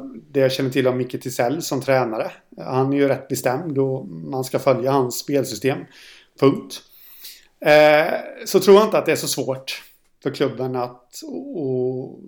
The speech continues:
verkligen... Nu gäller det att Tolchenjuk inte tror att han ska bli någon stjärna, men det tror jag inte att,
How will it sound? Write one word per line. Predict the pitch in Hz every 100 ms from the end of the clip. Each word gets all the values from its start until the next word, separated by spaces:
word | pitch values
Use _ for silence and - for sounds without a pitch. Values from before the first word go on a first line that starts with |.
| - - _ - 208 -
verkligen... | 139 139 135 131 127 127
Nu | - - 139
gäller | 175 170
det | 151
att | 147 - -
Tolchenjuk | - 147 127 143 117 127 165 - - _ _
inte | 196 196 196
tror | 131 139 127
att | 120
han | 131
ska | 117 123
bli | 127
någon | 123
stjärna, | 139 123 117
men | 120
det | 131
tror | 135 147 131
jag | 127
inte | 127
att, | 113 -